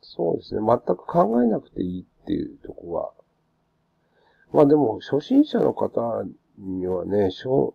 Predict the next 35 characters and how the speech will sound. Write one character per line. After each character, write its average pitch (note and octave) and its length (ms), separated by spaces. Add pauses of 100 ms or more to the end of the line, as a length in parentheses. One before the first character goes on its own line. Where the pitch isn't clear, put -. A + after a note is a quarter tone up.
本 D#3+ 240
当 D#3 140
に、 D3+ 240
本 F#3+ 260
当 - 200
の - 120
初 - 160
心 - 240
者 C3 160
の F#2 160
方 F2+ 300
に F2+ 100
は、 E2+ 160 (520)
証 C3 260
券 C3+ 260
会 A#2+ 180
社 - 140
に E2+ 120
口 G#2+ 300
座 G2+ 100
を G#2 80
持 G#2+ 200
つ - 100
っ - 40 (120)
て - 80
い F#2 220
う - 20
と - 160
こ - 200
か E2 40
ら E2 60
ち - 100
ょ - 40
っ - 20 (120)
と、 - 200